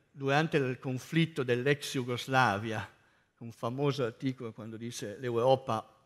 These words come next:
o comincia, o nasce a Sarajevo o non nasce mai più", e forse aveva ragione, ecco, perché qui abbiamo visto di nuovo il costruirsi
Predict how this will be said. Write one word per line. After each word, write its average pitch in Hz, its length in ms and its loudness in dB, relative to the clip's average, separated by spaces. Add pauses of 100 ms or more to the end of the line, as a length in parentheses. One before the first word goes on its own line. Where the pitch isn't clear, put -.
o 131 120 -10
comincia, 131 580 -6
o 151 100 4
nasce 151 360 6
a - 20 6
Sarajevo 113 680 0
o 120 120 -8
non 113 160 -6
nasce 117 300 -8
mai 101 180 -12
più", 135 240 -6 (340)
e 123 100 2
forse 160 400 4
aveva 117 260 2
ragione, 139 540 4
ecco, 107 160 -8
perché 107 320 -14
qui - 140 -2
abbiamo 113 260 -2
visto 127 260 -8
di 120 80 -12
nuovo 131 300 2
il 120 100 -4
costruirsi 127 680 -6